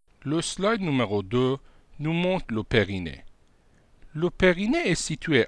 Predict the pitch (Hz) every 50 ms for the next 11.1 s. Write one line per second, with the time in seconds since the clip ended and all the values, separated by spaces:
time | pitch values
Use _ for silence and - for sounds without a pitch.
0 | - - 190 214 220 208 - - 117 113 107 107 110 110 101 - 120 110 113 120
1 | 131 143 160 - - - - - - - - - - - - - - - - 160
2 | 160 175 185 190 180 - - 247 220 185 151 131 123 120 117 113 117 135 127 107
3 | 90 - - - - - 208 226 220 - 180 151 139 - - 143 123 113 - -
4 | - - - - - - - 113 95 98 101 104 101 101 101 113 - - - -
5 | - - - 202 214 208 190 165 143 131 117 107 123 113 117 117 120 - - -
6 | 120 113 104 110 104 101 - - 113 104 - - - - 98 - - - - -
7 | - - - - - _ - - _ _ _ - _ _ _ - - _ _ _
8 | _ _ _ _ _ _ _ _ _ _ _ _ - _ _ _ _ _ _ -
9 | _ _ _ _ _ _ _ _ _ - - - - 277 311 311 233 175 147 -
10 | - 156 151 151 143 131 123 113 107 98 90 95 92 - - - - 123 123 131
11 | 143